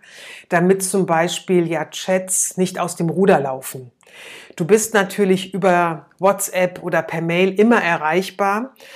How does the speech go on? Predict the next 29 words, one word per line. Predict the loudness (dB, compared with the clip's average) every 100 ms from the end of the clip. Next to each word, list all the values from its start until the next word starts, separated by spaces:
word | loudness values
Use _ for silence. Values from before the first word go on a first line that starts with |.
| -14
sodass | -2 2 2
es | 2
auch | -4 -4
hier | 0 0
klare | 2 0 2 0 0
Regeln, | 2 4 4 2 -2 -6
ähm, | -6 -4 -2 -2
benötigt, | 0 2 4 2 0 -2 -4 -10 -12
wann | 0 2 4 0
Eltern | 2 2 2 0 -2
dich | -4 -6 -4
eben | 0 0 -2
kontaktieren | -6 -6 -4 -8 -8 -2 2 2 0 -6
können, | -6 -2 2 2 2 -2 -8 -20 -20 -14 -6
ähm, | -6 -4
oder | -6 -4 -6
auch | -6
sollen. | 0 2 2 0 -6 -16 _ -20 -20 -20 -20
Und, | -6 -2 -2 -4 -6 -6
ähm, | -6 -4
allgemein | -4 -4 -2 2 2
gefasst | 0 -2 -4 -4 -6 -10
ist | -8 -8 -6
wirklich | -4 -2 -4 -2
so, | -2
ohne | 2 2 0
Struktur | -4 -6 -8 -4 0 2
und | 2 -4 0
Regeln | 2 6 6 6 4